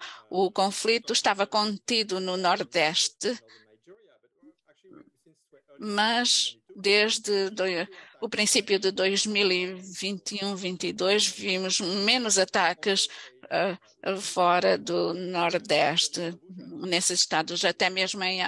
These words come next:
Abuja. Ah, bo-, ah, devem ter ouvido falar, ah, do aprisionamento de vários jihadistas nessa ocasião. Tudo isso acontece no contexto de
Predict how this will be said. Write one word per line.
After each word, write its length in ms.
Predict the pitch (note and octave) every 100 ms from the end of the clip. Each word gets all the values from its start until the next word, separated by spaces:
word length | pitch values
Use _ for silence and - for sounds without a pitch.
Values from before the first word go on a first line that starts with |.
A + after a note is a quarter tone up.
| -
Abuja. 680 | F#3 F3 E3+ E3 - E3+ F3 _ _ _ _ -
Ah, 200 | G3+ G3+
bo-, 440 | - F3+ E3 E3 - D3+ - - _ G2+ F#2+ _ _ -
ah, 240 | - - - - - B2+ F#3+
devem 300 | F3+ F#3+ E3+
ter 220 | F#3 F3+
ouvido 340 | E3+ F#3+ F#3
falar, 380 | - F3+ E3+ F#3 F3 - - -
ah, 340 | - F3+ F3
do 180 | F3 F3+ E3+ E3 D#3+ - E3+ E3
aprisionamento 960 | - D3+ - G3+ G3+ G3+ F#3 F#3 F3 G3
de 220 | G3 F#3
vários 380 | F3+ F#3 F3+ F#3
jihadistas 760 | F#3+ F#3+ F3+ F#3+ G3 - F3 F3+
nessa 420 | F3 F3 E3 -
ocasião. 760 | F3+ E3+ E3+ E3 - F3 F3 F3+
Tudo 260 | G3 F#3
isso 320 | G3 - G#3 G3+ - -
acontece 1080 | G3 - F3+ F#3 - F#3 F#3 F#3+ - F#3 F3+ - - - F#3
no 180 | F#3+ G3+
contexto 640 | G3 F#3 G3+ F#3+ - F#3+
de 400 | F#3 F3 F3